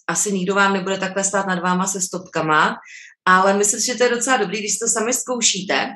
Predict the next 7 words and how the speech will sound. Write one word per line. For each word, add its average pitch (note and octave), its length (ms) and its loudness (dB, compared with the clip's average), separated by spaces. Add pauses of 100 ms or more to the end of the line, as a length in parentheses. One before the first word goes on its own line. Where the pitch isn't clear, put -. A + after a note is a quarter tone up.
(300)
protože G#3+ 720 4
ten A3 320 0
pohovor G#3+ 400 0
má A3+ 360 6
jako F#3+ 380 -6 (480)
dobrý F#3+ 540 0
spád. C#3+ 580 4